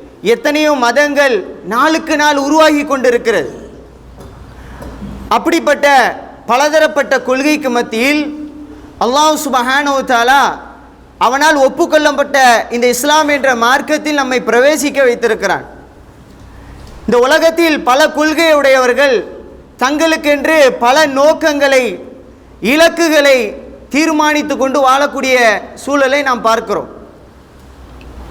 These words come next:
அவர்கள் எ-, உள்ளம் எதை நினைக்கிறதோ அவர்களை அதை இலக்காக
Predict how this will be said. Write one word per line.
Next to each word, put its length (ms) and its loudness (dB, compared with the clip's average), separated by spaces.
அவர்கள் 380 2
எ-, 100 0
உள்ளம் 320 2
எதை 200 2
நினைக்கிறதோ 680 2
அவர்களை 400 2
அதை 140 4
இலக்காக 420 2